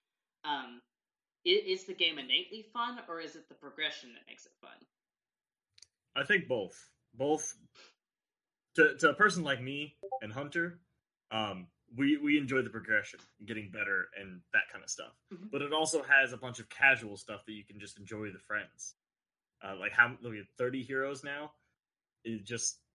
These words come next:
Speaker 2: all of them work unique, and you can try them out and just have fun in quick play. I still just play quick play to have fun sometimes.
Speaker 1: Yeah,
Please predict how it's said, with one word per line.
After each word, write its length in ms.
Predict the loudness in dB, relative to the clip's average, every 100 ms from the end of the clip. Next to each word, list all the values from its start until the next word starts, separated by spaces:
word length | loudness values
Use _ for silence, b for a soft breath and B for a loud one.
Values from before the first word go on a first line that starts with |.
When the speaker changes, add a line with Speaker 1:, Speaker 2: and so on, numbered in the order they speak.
| _ _
Speaker 2:
all 260 | 4 4 2
of 80 | -2
them 160 | -2
work 220 | -2 -4 -6
unique, 460 | -6 -4 -4 -6
and 100 | -10
you 80 | -16
can 300 | -16 -16 -16 -20 _ _ _ _ _ -4
try 180 | 6 6
them 180 | 6
out 100 | 2
and 100 | -4
just 140 | -8 2
have 220 | 2 2
fun 180 | -4 -6
in 80 | -6
quick 240 | -6 -8
play. 180 | -12 -16 -20 _ _ -20 -20 _ _ 6
I 120 | 8
still 280 | 10 8 6
just 160 | 2
play 140 | -6 -6
quick 260 | -8 -12
play 80 | -12
to 80 | -8
have 220 | -8 -10
fun 180 | -14 -16
sometimes. 600 | -20 -20 -20 -20 -20 -20 _ _ _ _ _ _ _ _ _ _ _ _ _ _ _ _ _ _ _ _ _ _
Speaker 1:
Yeah, 140 | -12